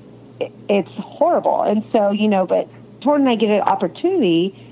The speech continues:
you know, we'll take two weeks out of the summer and we'll just get in the car and we'll just drive and we'll be in, you know, six, seven different states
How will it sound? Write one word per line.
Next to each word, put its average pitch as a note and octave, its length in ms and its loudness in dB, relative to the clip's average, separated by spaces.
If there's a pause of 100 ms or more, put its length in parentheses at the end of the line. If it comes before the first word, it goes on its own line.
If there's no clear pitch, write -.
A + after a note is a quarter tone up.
(120)
you G#3+ 80 0
know, G3+ 140 2
we'll A3+ 120 2
take A#3 280 -2
two B3+ 120 0
weeks A#3 220 0
out G#3 120 0
of F#3+ 60 -2
the F#3+ 140 -10
summer A#3 240 2
and G3+ 100 0
we'll F#3 100 2
just F3+ 200 -8
get - 120 0
in G#3 60 -2
the G#3 60 -2
car G#3 280 0
and G#3 80 0
we'll G3+ 100 0
just F3+ 180 -6
drive D#3+ 360 0
and F3+ 120 -4
we'll F#3 100 2
be F#3 240 0
in, D#3+ 260 0 (120)
you G#3 100 0
know, D#3 340 0 (180)
six, A3+ 260 -2
seven G#3 260 2
different F#3 340 -2
states F3+ 320 0